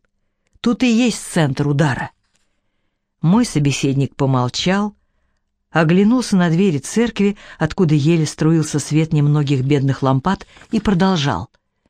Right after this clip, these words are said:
Ещё есть время, да сказать вам успею. Так вот, засела во мне эта думка. Когда меня осудили, я так себе располагал. Ладно, но, может, и лишнего дали мне,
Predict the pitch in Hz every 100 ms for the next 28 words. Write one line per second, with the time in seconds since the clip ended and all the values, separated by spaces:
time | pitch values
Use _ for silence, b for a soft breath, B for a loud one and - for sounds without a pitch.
0 | _ _ _ _ _ - 131 - 147 135
1 | 139 131 - 139 143 135 113 - 156 -
2 | 160 139 - 151 160 - 160 113 92 _
3 | _ - 208 147 117 - _ _ _ _
4 | _ B B B B B B - 151 156
5 | - 254 269 220 165 151 156 190 208 185
6 | 170 120 - - - _ _ _ _ _
7 | _ _ - 147 147 170 175 165 170 165
8 | - _ - 160 180 160 214 233 90 -
9 | _ _ _ _ - 160 156 208 - 170
10 | 170 156 - 165 180 165 135 107 B B
11 | 202 214 139 143 127 131 123 - 185 180
12 | 175 - - 190 202 240 - 160 151 147
13 | 127 127 123 120